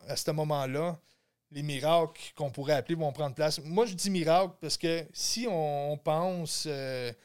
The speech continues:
d'un point de vue linéaire, comme on était avant, donc je pars du point A, je m'en vais au point B.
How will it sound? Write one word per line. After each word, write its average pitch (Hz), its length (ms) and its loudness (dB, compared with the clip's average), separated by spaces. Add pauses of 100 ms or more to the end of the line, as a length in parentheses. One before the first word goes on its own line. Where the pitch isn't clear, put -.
(360)
d'un 143 100 -6
point 151 200 2
de 139 60 -4
vue 156 120 -2
linéaire, 151 520 0
comme 180 180 2
on 175 120 2
était 160 180 2
avant, 147 340 2
donc 147 220 -2
je - 60 -8
pars 156 180 2
du - 80 -12
point 143 200 -4
A, 156 120 0
je 156 80 -4
m'en 147 100 0
vais 143 120 -4
au 147 60 0
point 143 260 -2
B. 151 220 -4